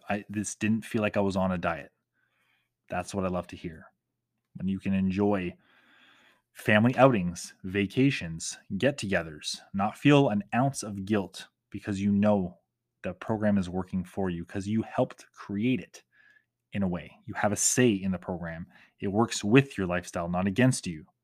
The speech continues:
There's no fluff.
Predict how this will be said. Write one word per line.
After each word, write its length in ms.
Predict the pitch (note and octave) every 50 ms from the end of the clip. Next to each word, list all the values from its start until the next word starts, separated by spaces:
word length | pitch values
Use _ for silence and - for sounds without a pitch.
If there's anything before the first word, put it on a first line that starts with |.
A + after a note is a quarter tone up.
| _ _ _ _ _ _ _ _ _ _ _ _ _ _ _ _ _ _ _ _ _ _ _ _ _ _ _
There's 240 | - G#2 G#2 F#2+ G2+
no 240 | A2+ A2+ A#2+ B2+ B2+
fluff. 720 | - - - - A2+ A#2 A#2+ A#2+ - - - - - -